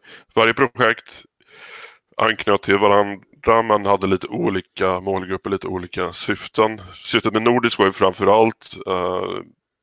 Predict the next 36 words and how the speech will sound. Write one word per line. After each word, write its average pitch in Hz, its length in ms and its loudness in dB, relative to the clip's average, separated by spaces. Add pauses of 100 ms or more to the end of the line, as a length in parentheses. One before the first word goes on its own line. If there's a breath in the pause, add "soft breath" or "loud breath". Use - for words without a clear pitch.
(120)
att, - 300 -6
eh, 92 140 0 (380 loud breath)
minska 113 440 2
avståndet 113 580 0
mellan 92 400 2 (840)
för, 98 180 -6
för - 160 -4
vanliga 92 320 0
svenskar 98 500 -2
att, - 340 -4
eh, 90 420 -2
engagera 95 420 -4
sig 98 120 -10
nationellt 98 640 -2
genom 101 240 -2
att 92 120 -2
ta - 80 -4
bort 113 200 -2 (120)
de 101 80 -10
här 92 220 2 (460 loud breath)
inträdesbarriärerna 95 1200 0
i 107 60 2
den 101 120 0
nationella 95 440 0
rörelsen, 95 480 -2 (420)
att 98 220 -4
göra 98 320 -2
det 98 160 -2
enkelt 117 720 -2
att - 80 -14
komma 98 140 -2
i 98 40 2
kontakt - 440 -6
med 98 100 -4
ledande 98 280 2
rörelseprofiler, 98 840 -2